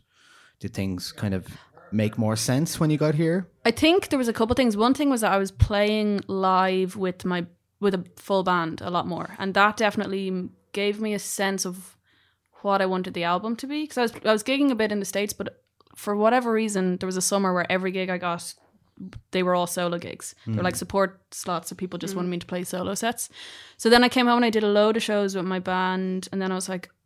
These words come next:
Speaker 2: that gave me a lot of clarity about what the album would sound like, I
Speaker 1: Mm.
Speaker 2: think. And I wasn't, like, I mean, Dublin rent is crazy, but I moved home and moved back into my parents' house, so I wasn't, like,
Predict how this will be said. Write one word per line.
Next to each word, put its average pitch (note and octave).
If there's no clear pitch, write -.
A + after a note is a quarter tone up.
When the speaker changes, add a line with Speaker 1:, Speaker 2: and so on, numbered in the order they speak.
Speaker 2:
that G3+
gave A3
me G3+
a F#3
lot F#3
of F#3
clarity F3+
about E3+
what F3
the F#3
album F3
would F3
sound E3+
like, -
I -
Speaker 1:
Mm. A2
Speaker 2:
think. -
And C4+
I G#3
wasn't, G3+
like, G3
I G#3
mean, G3+
Dublin G3+
rent G3
is G3+
crazy, G3+
but F#3+
I F#3
moved F#3+
home F#3
and F3+
moved F3
back F3
into F#3
my E3+
parents' F3+
house, A#3
so F#3
I F3+
wasn't, F#3
like, F3